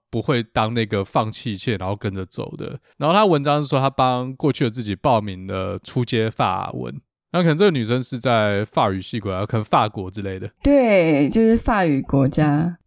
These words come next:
Speaker 2: 然后他们又二十年后相逢。
Speaker 1: 他等于说是先帮自己准备好了一切，然后等到他回到未来之后，原本的自己想说，“What the fuck？为什么要突然
Speaker 2: 对。
Speaker 1: <laughs> 要去上这堂课？”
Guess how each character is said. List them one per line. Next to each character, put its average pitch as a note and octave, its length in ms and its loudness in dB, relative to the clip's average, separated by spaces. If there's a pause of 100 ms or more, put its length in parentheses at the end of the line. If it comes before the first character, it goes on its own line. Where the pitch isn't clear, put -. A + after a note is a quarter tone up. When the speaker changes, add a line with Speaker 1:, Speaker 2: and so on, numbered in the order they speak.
Speaker 2:
然 E3+ 120 2
后 F#3+ 40 6
他 F#3+ 80 6
们 G3+ 100 6
又 G3+ 160 6 (140)
二 A3 80 6
十 F3 160 0
年 D#3 120 4
后 F3+ 140 6
相 E3 340 0
逢。 - 200 -4 (600)
Speaker 1:
他 G3+ 140 2
等 E3 100 4
于 A#2+ 40 2
说 C#3+ 180 2
是 C3+ 240 0 (140)
先 F3+ 360 0 (200)
帮 E3 160 4
自 G3 160 2
己 G2+ 340 -4 (240)
准 A2 160 0
备 D3 100 2
好 A2+ 200 0
了 F#2+ 80 -6
一 F#2 100 -12
切， G2 400 -2
然 A#2 100 -2
后 C#3 60 0
等 A2+ 140 0
到 C#3 120 0
他 D#3+ 380 2
回 D3+ 80 4
到 F3+ 120 4
未 F#3+ 180 4
来 A2 180 0
之 B2+ 80 -2
后， A#2+ 100 2 (140)
原 E3+ 180 4
本 F#3 140 4
的 A#2+ 80 2
自 E3 160 -4
己 A2 160 0
想 G#2 140 0
说， A2+ 260 -2 (140)
“What C#3+ 120 2
the A#2+ 60 2
fuck？ A#2+ 300 0
为 C#3+ 80 2
什 B2+ 120 0
么 G2 120 -2
要 G#2+ 320 2
突 - 180 -4
然 G2 180 0 (240)
Speaker 2:
对。 F3 460 2
Speaker 1:
<laughs> A#3 80 0 (140)
要 E4+ 120 6
去 E4 80 6
上 C#3 220 2
这 C3+ 100 0
堂 A2 140 -2
课？” B3 220 0